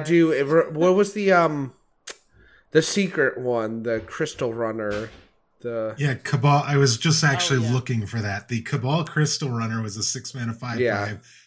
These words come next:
Speaker 3: that costs two less for each secret you played this game.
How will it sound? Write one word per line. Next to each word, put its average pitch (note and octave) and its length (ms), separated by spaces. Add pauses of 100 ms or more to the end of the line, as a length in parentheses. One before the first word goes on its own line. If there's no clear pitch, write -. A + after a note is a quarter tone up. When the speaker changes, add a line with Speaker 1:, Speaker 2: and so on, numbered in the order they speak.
Speaker 3:
that B2 140
costs - 440
two D3+ 180
less B2+ 260
for C3 200
each A#2 220
secret - 480
you A#2 120
played G#2+ 340
this G#2 180
game. G#2 360